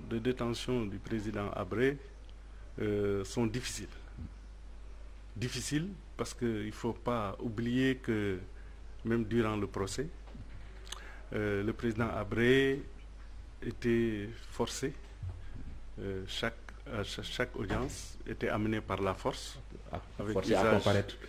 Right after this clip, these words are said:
Speaker 1: voilà, forcé de, à comparaître. On usait de brutalité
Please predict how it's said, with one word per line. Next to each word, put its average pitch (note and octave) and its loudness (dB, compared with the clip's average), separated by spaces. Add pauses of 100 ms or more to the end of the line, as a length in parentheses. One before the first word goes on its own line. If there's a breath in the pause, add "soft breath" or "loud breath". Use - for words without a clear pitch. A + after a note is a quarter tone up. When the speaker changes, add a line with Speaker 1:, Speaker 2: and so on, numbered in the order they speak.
(140)
Speaker 1:
voilà, G2+ 6 (140)
forcé A#2 4
de, G2+ 8 (240)
à G#2+ 8
comparaître. A2+ 10 (380 loud breath)
On A#2+ 12
usait B2+ 12
de G#2+ 8
brutalité A#2+ 6